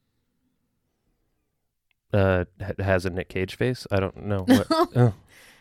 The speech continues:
Speaker 2: He, well, so obviously
Speaker 1: Oh, yeah,
Speaker 2: Ridgemont
Speaker 1: yeah, yeah.
Speaker 2: High, it's
Speaker 1: Yeah,
Speaker 2: a
Speaker 1: I
Speaker 2: high
Speaker 1: put it in
Speaker 2: school. Okay. You go ahead.
Speaker 1: I was, I,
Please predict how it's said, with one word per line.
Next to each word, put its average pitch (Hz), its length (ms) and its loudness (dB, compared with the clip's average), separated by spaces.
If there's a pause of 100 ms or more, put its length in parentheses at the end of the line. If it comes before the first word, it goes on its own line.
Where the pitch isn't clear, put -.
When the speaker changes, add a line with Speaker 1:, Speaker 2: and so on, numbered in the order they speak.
(140)
Speaker 2:
He, 180 460 -6
well, 180 140 0
so 175 420 0
obviously 147 320 4
Speaker 1:
Oh, 143 240 6
yeah, 110 100 0
Speaker 2:
Ridgemont 127 240 2
Speaker 1:
yeah, 143 100 2
yeah. 151 280 0
Speaker 2:
High, 104 80 0
it's 127 200 -6
Speaker 1:
Yeah, 120 180 2
Speaker 2:
a 110 40 -2
Speaker 1:
I 110 40 2
Speaker 2:
high - 80 0
Speaker 1:
put 139 100 4
it 117 80 2
in 117 80 -4
Speaker 2:
school. 123 640 -4 (260)
Okay. 131 540 -10 (720)
You 156 100 -12
go 147 140 -8
ahead. 143 340 -12 (320)
Speaker 1:
I 104 40 0
was, 113 120 -2
I, 107 160 2